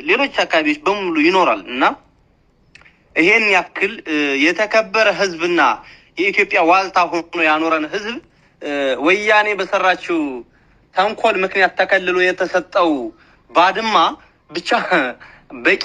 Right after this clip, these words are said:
ነው ወይ ካልን መጀመሪያ ጥያቄው እዛ ላይ ይመለሳል። እኛ፣ እኛም አማራውም የአማራውም ስነ ልቦና፣ እ፣ እዚህ ማይረባ ባዙሪት ውስጥ መግባት ፍላጎት ያለው ነው ብዬ አላምንም። እ፣ በትክክል ይሄም አይደለም። አገዛዙ ግን ምን ይፈልጋል ካልን፣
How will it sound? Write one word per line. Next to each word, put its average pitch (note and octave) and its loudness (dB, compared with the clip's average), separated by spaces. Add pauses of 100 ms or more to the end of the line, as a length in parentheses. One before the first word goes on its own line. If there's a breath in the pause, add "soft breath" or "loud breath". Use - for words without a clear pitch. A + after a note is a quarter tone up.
ነው F#3+ 4
ወይ E3 4
ካልን G#3 0
መጀመሪያ F3 0
ጥያቄው D3+ -2
እዛ D3 -4
ላይ A#2+ -4
ይመለሳል። G#2+ -8 (240)
እኛ፣ C#3+ -2 (320)
እኛም E3 2 (140)
አማራውም D3+ 2
የአማራውም D#3 2
ስነ E4 -4
ልቦና፣ F#4 0 (720 loud breath)
እ፣ C3 -8 (480)
እዚህ A2+ 2
ማይረባ F3+ 6
ባዙሪት D#3+ -6
ውስጥ E4 -18 (140)
መግባት D3+ -8
ፍላጎት D3 -8
ያለው C#3+ -2
ነው C3+ -2
ብዬ D3+ 0
አላምንም። F#3+ 2 (480 loud breath)
እ፣ C3+ -10 (440)
በትክክል D#3 -4
ይሄም C#3+ 0
አይደለም። A2 -4 (340 loud breath)
አገዛዙ G#3 2
ግን A3 -4
ምን G#3 0
ይፈልጋል F3 0
ካልን፣ E3 0